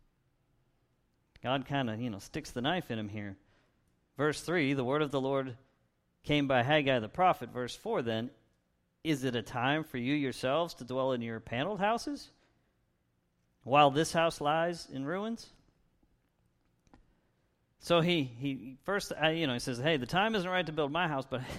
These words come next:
<laughs> you apparently have enough time to build your own." And not just build houses. He's not just saying, "Hey, you know, just a place to, to, to get out from underneath the sun and the rain," but paneled houses. In other words, they've had time to kinda spruce them up a little bit.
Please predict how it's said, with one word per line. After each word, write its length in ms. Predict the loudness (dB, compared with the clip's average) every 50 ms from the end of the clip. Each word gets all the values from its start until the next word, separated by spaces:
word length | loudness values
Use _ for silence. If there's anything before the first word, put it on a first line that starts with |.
| -6 -6 -8
<laughs> 300 | -16 -20 -20 -20 -20 _
you 120 | -10 -10
apparently 380 | -8 -4 -2 -2 0 0 0 2
have 140 | 2 2 2
enough 200 | 2 0 -2 -2
time 240 | -2 -2 -2 -2 -4
to 40 |
build 220 | -4 -2 -4 -2 -2
your 120 | -2 -2
own." 300 | 0 0 0 0 -2 -6 -10 _ _ _ _ _ _ _ _ _ _ _ _ _ _ _ _ _ _ _ 0
And 80 | 4
not 160 | 4 4 4
just 180 | 4 -2 -4 0
build 220 | 2 4 4 4
houses. 420 | 4 4 6 4 4 4 0 -6 -6
He's 160 | -6 -6 -4
not 160 | -4 -4 -4
just 180 | -4 -6 -8 -6
saying, 220 | -6 -6 -6 -6
"Hey, 400 | -4 -2 0 0 0 -2 -4 -8 -12 -18 -20 _ _ -20 -20 _
you 120 | -8 -8 -8
know, 200 | -6 -8 -8 -8
just 300 | -8 -10 -10 -10 -10 -14
a 100 | -16 -14
place 340 | -6 -2 0 0 0 0
to, 220 | -4 -6 -6 -6 -6 -8
to, 160 | -10 -12 -12 -12 -14 -14 -12
to 100 | -10 -10
get 240 | -6 -4 -2 0 2
out 240 | 2 2 0 -2 -6
from 160 | -10 -8 -6
underneath 380 | -6 -6 -4 -4 -4 -6 -6 -8
the 100 | -12 -14
sun 360 | -12 -6 -4 -4 -2 -2 -4
and 100 | -4 -6
the 80 | -6
rain," 400 | -2 2 2 4 4 2 0 -2 -4 -10 -20 -20 -8
but 160 | -6 -6 -6
paneled 400 | -4 -2 0 0 0 0 -2 -2
houses. 420 | 0 0 0 0 -2 -4 -8 -8 -6
In 80 | -4
other 200 | -4 -2 -2 0
words, 180 | -2 -2 -2 0
they've 180 | 2 0 2 4
had 220 | 2 2 2 2
time 240 | 0 -2 -2 -2 -2
to 120 | -4 -8 -8
kinda 280 | -6 -6 -6 -6 -6
spruce 440 | -8 -12 -16 -14 -14 -14 -14 -12 -12
them 180 | -10 -6 -4 -2
up 200 | -4 -4 -4 -6
a 40 |
little 240 | -4 -4 -4 -6 -6
bit. 260 | -10 -12 -14 -16 -18